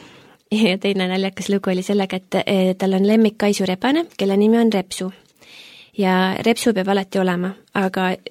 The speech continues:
ikkagi vahel juhtub seda ka, et Repsu kaob ära kuskile. Repsu oli meil juba kadunud olnud umbes nädal aega ja me olime palvetanud selle pärast, et Repsu välja tuleks. Ja siis Johannes küsib minu käest ühel õhtul, et emme, millal Jumal selle Repsu siis üles leiab?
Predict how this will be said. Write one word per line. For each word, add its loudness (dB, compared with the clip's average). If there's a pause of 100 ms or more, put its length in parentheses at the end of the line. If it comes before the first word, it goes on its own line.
ikkagi 0
vahel 4
juhtub -6
seda -2
ka, -2
et -4
Repsu -2
kaob 0
ära -2
kuskile. -8 (240)
Repsu 0
oli 2
meil 2
juba -4
kadunud 2
olnud -2
umbes -4
nädal -2
aega -4 (260)
ja 0
me 4
olime 4
palvetanud -2
selle -4
pärast, -6
et -4
Repsu 0
välja 0
tuleks. -6 (580)
Ja 0
siis -4 (100)
Johannes 4
küsib 4
minu 0
käest -6
ühel 0
õhtul, -6
et -20 (420)
emme, 4 (440)
millal 4
Jumal 6
selle -2
Repsu 2
siis -8
üles 4
leiab? -6